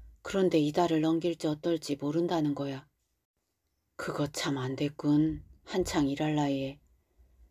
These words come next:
하코다테의 아이가도 레일열로 쓰러진 모양이야. 레일혈? 그래.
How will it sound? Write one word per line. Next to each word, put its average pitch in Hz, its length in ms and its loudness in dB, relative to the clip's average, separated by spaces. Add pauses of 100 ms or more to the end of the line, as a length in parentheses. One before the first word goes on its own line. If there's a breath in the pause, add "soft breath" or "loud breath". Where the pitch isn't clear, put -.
(160)
하코다테의 180 840 2 (460 soft breath)
아이가도 160 880 2 (340)
레일열로 175 540 4
쓰러진 147 420 -2
모양이야. 143 580 -2 (840)
레일혈? 147 640 2 (560)
그래. 160 540 0